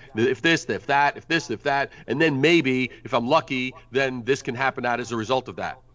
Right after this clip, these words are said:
You know, it's not a, it's not a worked out sort of whole thing.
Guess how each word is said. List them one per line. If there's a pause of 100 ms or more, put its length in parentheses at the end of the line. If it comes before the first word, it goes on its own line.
You
know,
it's
not
a, (160)
it's
not
a
worked
out
sort
of
whole
thing.